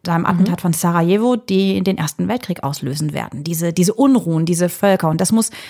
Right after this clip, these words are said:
Speaker 1: damit muss sich Sophie halt rumschlagen, während Ludovica, die jüngere Schwester, ja, ihr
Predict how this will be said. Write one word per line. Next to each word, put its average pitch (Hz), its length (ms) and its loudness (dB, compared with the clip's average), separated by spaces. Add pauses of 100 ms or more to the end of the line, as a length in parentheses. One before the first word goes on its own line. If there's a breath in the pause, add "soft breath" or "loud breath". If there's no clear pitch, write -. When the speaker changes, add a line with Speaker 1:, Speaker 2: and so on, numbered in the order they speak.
(140 loud breath)
Speaker 1:
damit 214 200 2
muss 233 120 4
sich 226 100 2
Sophie 302 320 0
halt 185 200 0
rumschlagen, 165 540 0
während 202 260 2
Ludovica, 185 560 2
die 254 100 2
jüngere 208 300 2
Schwester, 185 440 0 (680 loud breath)
ja, 247 220 4
ihr 170 300 0